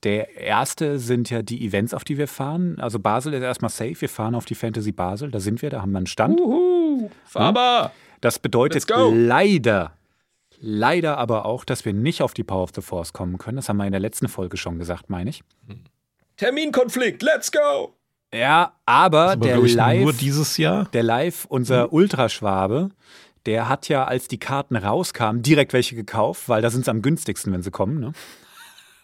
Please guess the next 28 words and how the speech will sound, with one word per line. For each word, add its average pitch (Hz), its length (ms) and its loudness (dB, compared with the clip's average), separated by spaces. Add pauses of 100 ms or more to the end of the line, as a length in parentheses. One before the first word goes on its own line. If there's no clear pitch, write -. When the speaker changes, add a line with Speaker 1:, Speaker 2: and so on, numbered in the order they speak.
(500)
Speaker 3:
Mhm. 98 280 -4 (460)
Speaker 1:
Und 123 400 4
du 147 40 4
Speaker 3:
Ich 151 60 6
Speaker 1:
hast 151 120 2
damit 143 140 4
Speaker 3:
wusste 143 120 2
ja 123 60 2
nicht, 123 240 -2
äh, 127 140 2
ob's - 340 -4 (640)
Speaker 1:
Ja, 151 120 2
du 180 120 -2
wusstest - 320 -2
nicht, - 160 -2
das 120 120 -2
war 123 160 6
sehr, 131 280 2
Speaker 3:
Wusste 147 140 0
nicht, 120 240 -4
Speaker 1:
das 110 120 -2
Speaker 3:
ob's - 60 -10
Speaker 1:
war 123 60 -2
sehr 139 180 -2
vorausschauend 139 600 -2
geplant 156 340 -6
von 98 160 -2
dir. 123 220 -6